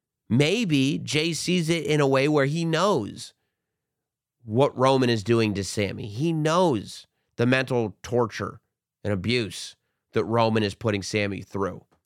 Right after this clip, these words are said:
And he's sitting there going, "I, I know the breaking point that you were just driven to. And I witnessed it break, and I can't be a part of this anymore." We don't know if Jey left because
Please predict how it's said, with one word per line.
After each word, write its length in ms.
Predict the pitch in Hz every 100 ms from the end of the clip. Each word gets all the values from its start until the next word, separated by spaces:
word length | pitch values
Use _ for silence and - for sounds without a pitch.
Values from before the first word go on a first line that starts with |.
| _ _ _ _ _ _ _ _ _ _ _ _ _ -
And 140 | 120
he's 260 | 131 160 165
sitting 380 | - 160 143 135
there 200 | 127 117
going, 340 | 113 123 117
"I, 280 | 113 110 107
I 260 | - 117 123
know 280 | 123 135
the 120 | 131 113
breaking 440 | 117 123 127 110
point 240 | 110 101
that 80 | 95
you 160 | 95 107
were 80 | 98
just 240 | 101 92
driven 340 | 107 104 98 92
to. 260 | 95 95 _ _ _ _ _ _ _ _ _ _ _ _ _ -
And 140 | 110
I 100 | 107
witnessed 640 | 110 101 120 113 110 101 110
it 260 | 104 92 _ _ _ _
break, 480 | 107 107 98 - _ _ 101
and 100 | 101
I 100 | 101
can't 240 | 110 92
be 100 | 101
a 40 |
part 240 | 87 98 95
of 80 | 92
this 200 | 104 101
anymore." 420 | 95 - 101 - _ _ _ _ _ _ _ _ _ _ _ _
We 120 | - 117
don't 220 | 143 135
know 340 | 151 151 104 _ _ _ _ -
if 180 | 107
Jey 320 | 92 113 120 117
left 400 | 110 110 - -
because 840 | 104 101 104 95 92 90 85 -